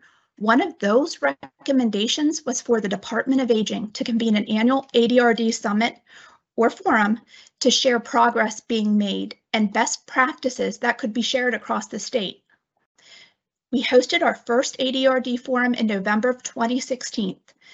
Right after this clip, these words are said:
or twenty sixteen, I'm sorry, and we have continually an-,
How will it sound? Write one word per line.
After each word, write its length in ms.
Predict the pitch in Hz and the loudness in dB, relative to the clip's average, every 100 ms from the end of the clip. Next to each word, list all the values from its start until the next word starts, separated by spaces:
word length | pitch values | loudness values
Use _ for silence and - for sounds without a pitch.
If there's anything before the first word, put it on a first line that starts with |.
| - - - _ _ _ - | -20 -20 -20 _ _ _ -8
or 120 | 214 | -8
twenty 320 | 196 269 254 | -4 2 2
sixteen, 500 | 269 285 - - 190 | 2 -2 -6 -4 -4
I'm 120 | - | -2
sorry, 300 | 196 196 185 - - - | -6 -6 -10 -12 -8 0
and 140 | 240 | 2
we 120 | 262 | 6
have 200 | 262 247 | 4 2
continually 720 | - 233 - 277 302 320 320 - | -2 -2 0 0 0 -2 -4 -4
an-, 340 | 254 240 247 | -2 -2 -4